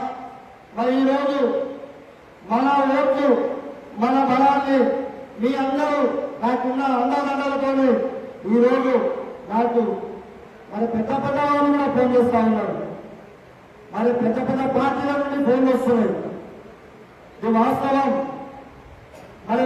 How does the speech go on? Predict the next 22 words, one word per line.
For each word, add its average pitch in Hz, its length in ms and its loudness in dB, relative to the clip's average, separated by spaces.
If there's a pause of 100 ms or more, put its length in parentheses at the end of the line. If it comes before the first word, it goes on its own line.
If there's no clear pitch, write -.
(100)
మన 254 120 2 (140)
పిలుపు, 262 260 0 (140)
మన 262 140 2 (580)
నిర్ణయం 277 480 2
కోసం 277 300 -2
ఎదురు 262 200 2
చూస్తా 269 240 0 (120)
ఉన్నారు. 240 320 4 (1160)
కానీ 254 320 0 (1700)
మరి 233 240 2
మనం 254 260 4
ముందుగా 277 380 2 (800)
మన 240 120 4 (140)
భవిష్యత్తు 269 500 2 (800)
మనం 254 180 2 (100)
గ్రౌండ్ 269 320 4
స్థాయిలో 269 340 2 (100)
పనిచేసుకొని 254 600 2
ముందుకు 240 240 2
పోవాల్సిన 240 380 4
అవసరం 233 340 0
ఉన్నది. 226 280 2